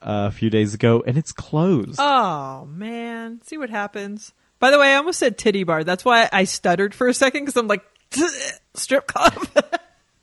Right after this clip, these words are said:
Speaker 2: I don't know why I had to say that when I didn't originally say it. Yeah. So, uh, also, Jordan's song that he sings to his cat.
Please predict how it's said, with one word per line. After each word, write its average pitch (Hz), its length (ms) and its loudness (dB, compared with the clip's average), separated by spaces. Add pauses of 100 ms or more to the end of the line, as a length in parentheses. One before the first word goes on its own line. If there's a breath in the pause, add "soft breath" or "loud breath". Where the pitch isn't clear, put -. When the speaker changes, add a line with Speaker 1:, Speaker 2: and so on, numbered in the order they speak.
(1600 loud breath)
Speaker 2:
I 285 140 6
don't 330 200 6
know 302 200 2
why 254 400 6 (280 loud breath)
I 220 140 8
had 214 180 2
to 196 80 -2
say 190 240 -6
that 165 360 -10
when 180 140 -2
I 170 80 2
didn't 180 200 -4
originally 185 460 -6
say 147 240 -6
it. - 160 -10 (160)
Yeah. 208 360 2
So, 240 440 0
uh, 233 560 0 (140)
also, 254 760 2 (300)
Jordan's 220 720 2 (220)
song 208 480 2
that 214 80 0
he 214 80 0
sings 202 320 -4
to 220 100 -4
his 190 180 -4
cat. 185 440 -4